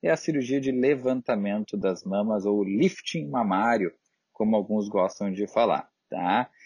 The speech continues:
Bom, pessoal, pra quem que é essa cirurgia indicada? Se nós desejamos, então, com a cirurgia levantar os seios, essa cirurgia está indicada para pacientes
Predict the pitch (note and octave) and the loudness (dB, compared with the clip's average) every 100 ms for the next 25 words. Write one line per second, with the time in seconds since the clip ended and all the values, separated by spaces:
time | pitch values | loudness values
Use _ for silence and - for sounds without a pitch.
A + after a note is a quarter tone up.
0 | - _ _ G#3 D#3 - - B2+ C3 - | -20 _ _ 2 2 0 -4 -4 -4 -6
1 | D#4 F4 E4+ D#4+ - A#3+ G#3 G3 D#3+ E3 | -6 -6 -2 -4 -4 -4 -2 0 -2 -4
2 | C#3+ - D#2+ C#2 - - _ _ _ _ | -6 -2 -2 -4 -10 -16 _ _ _ _
3 | _ - A#3+ D4+ C4+ - F3 D3+ C#3 G2+ | _ -8 -4 -2 -2 0 0 2 2 2
4 | F2 E2+ G2+ F2 F#2 D#2+ D#2+ - _ - | 0 -2 -6 -2 0 0 -2 -12 _ -2
5 | D3+ D3+ - A#2+ F2+ F2+ E2+ E2+ A#2 F#3 | 0 0 -2 -2 -2 -2 -2 0 0 2
6 | C#3+ G2+ F#2 E2 - E2+ D#2+ - - - | 2 0 0 -2 -2 0 0 -4 -10 -10
7 | - D#3+ D#3 - - - - _ _ _ | -2 0 0 -2 -10 -20 -20 _ _ _
8 | _ F3+ F2+ - F2+ - D3 C3 G2 G2+ | _ 0 0 0 -6 -4 -6 -4 -2 -2
9 | - A#2+ D#3 - F#2 F#2 - C#3+ C3 - | -2 -4 -2 0 2 2 0 0 0 0
10 | G3+ - A2+ G#2 - - | -2 -2 -2 -2 -8 -18